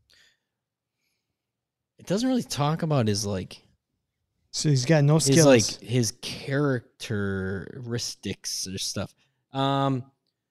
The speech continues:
Speaker 1: mostly seen ordering the Sagis to carry out his plans to ruin breakfast. Several commercials that tied in with contests had story arcs involving the Sog Master attempting to
Speaker 2: S-
Speaker 1: capture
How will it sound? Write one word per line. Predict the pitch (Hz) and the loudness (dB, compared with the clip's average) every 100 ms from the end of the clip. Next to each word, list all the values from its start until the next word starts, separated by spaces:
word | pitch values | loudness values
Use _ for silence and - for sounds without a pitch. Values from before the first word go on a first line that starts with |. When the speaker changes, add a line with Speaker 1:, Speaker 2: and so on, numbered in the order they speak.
| _ _ _ | _ _ _
Speaker 1:
mostly | 131 165 - 165 | 2 2 4 0
seen | - 160 156 151 | 4 6 6 4
ordering | 131 139 143 139 131 | 2 4 6 6 4
the | 110 107 | 2 0
Sagis | - 139 135 139 135 127 | 2 2 4 2 0 0
to | 127 | -4
carry | - 123 120 120 | -2 0 2 0
out | 117 | 0
his | 117 104 | -2 -6
plans | - - 123 123 123 - | -8 -4 0 2 0 -2
to | - 107 104 107 | -2 0 0 4
ruin | 127 156 160 156 156 151 | 10 12 12 10 6 0
breakfast. | 139 120 120 135 135 - 101 - - - - _ _ _ _ _ - - - _ _ _ _ | -8 -4 2 2 0 -4 -4 -2 -6 -6 -12 _ _ _ _ _ -20 -20 -20 _ _ _ _
Several | - 139 139 | 2 4 6
commercials | 139 139 135 131 120 107 - | 4 4 4 4 0 -2 -6
that | 110 - | -6 -6
tied | - - 131 131 131 - | -8 -4 -2 0 -2 -4
in | 120 120 117 | -2 0 2
with | 110 - | 0 -2
contests | 123 120 110 123 107 | -2 0 2 0 2
had | 113 101 | 0 -2
story | - 117 117 117 110 | -2 2 4 4 2
arcs | 113 107 - | -2 -2 -2
involving | 101 101 104 107 104 98 _ _ _ - | -2 0 0 0 -2 -4 _ _ _ -2
the | 113 | 0
Sog | - - 110 117 127 113 | 2 0 2 4 4 2
Master | 95 92 95 - 98 92 - | 0 -2 -4 -4 -4 -4 -6
attempting | 98 123 110 110 | -6 -2 -2 -2
to | 101 | -2
Speaker 2:
S- | 90 - | -2 -2
Speaker 1:
capture | - 131 156 - 120 107 104 | 4 4 4 4 4 4 4